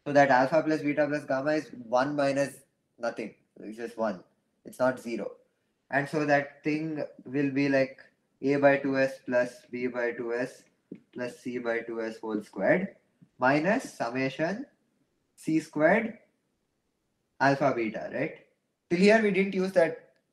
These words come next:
the sum is zero, it's just sum alpha beta. Alpha beta meaning these. A by two S, B by two S. This is just one. So R squared minus,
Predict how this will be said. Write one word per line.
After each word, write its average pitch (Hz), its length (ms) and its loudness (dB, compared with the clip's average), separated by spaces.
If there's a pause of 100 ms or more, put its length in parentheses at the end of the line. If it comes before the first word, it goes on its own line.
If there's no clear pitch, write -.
(120)
the 143 160 -6
sum 131 240 -6
is 127 120 -6
zero, 107 240 -6
it's 98 100 -6
just 104 220 -12
sum 117 200 -2
alpha 104 300 -4
beta. - 320 -14 (680)
Alpha 156 360 4
beta 165 260 0
meaning 165 380 -6
these. 117 340 -2 (1400)
A 123 120 -4
by 127 200 0
two 135 200 -2
S, - 320 -4 (520)
B 123 140 -2
by 104 200 -6
two - 240 -16
S. - 80 -20 (380)
This 135 120 -6
is 170 80 -4
just 180 240 -2
one. 113 300 -4 (1120)
So - 180 -12
R 110 260 0
squared 156 680 -4 (640)
minus, 107 880 -8